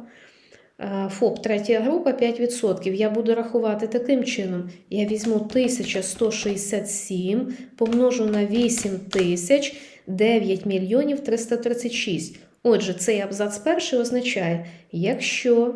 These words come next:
я на загальній системі, але мій дохід за двадцять четвертий рік не перевищує дев'ять триста тридцять шість, то я можу обрати спрощену систему.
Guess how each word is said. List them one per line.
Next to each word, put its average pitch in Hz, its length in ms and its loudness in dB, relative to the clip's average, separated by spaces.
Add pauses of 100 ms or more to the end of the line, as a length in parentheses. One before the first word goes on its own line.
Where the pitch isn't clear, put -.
(120)
я 175 180 -4
на 170 160 0
загальній 175 440 -2
системі, 233 800 -2 (280)
але 180 220 -2
мій 240 180 4
дохід 247 680 0 (1600)
за 190 260 0
двадцять 311 340 -2
четвертий 277 560 2
рік 233 300 2 (180)
не 247 220 6
перевищує 277 1000 0 (120)
дев'ять 190 540 2 (520)
триста 226 420 2
тридцять 233 340 -4
шість, - 380 2
то 311 60 0
я 330 180 2
можу 214 480 0 (1400)
обрати 214 460 -2
спрощену 208 600 -4
систему. 180 520 -6